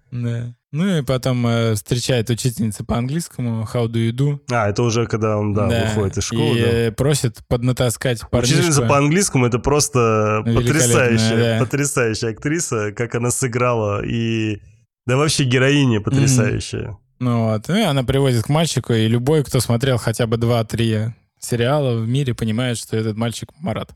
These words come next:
Speaker 2: Да, да, это слишком предсказуемо,
Speaker 1: Да.
Speaker 2: естественно, да.
Speaker 1: Но это и не важно.
Speaker 2: Абсолютно.
Speaker 1: Надо же их было как-то затесать.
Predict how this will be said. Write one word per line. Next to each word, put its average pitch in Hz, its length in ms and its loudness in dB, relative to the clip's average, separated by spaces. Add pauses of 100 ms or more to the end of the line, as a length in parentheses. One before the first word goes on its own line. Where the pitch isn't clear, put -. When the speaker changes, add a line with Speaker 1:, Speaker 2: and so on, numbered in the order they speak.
Speaker 2:
Да, 123 380 2
да, 110 340 0
это 117 260 -2
слишком 104 400 -2
предсказуемо, 117 560 -2
Speaker 1:
Да. 113 60 0
Speaker 2:
естественно, 98 480 -4
да. 214 60 2
Speaker 1:
Но 254 100 2
это 226 200 0
и 214 40 0
не 202 120 2
важно. 151 480 -2 (120)
Speaker 2:
Абсолютно. 127 540 0
Speaker 1:
Надо 180 180 2
же 156 200 2
их 139 280 0
было 131 240 2
как-то 117 840 0 (220)
затесать. 117 560 -4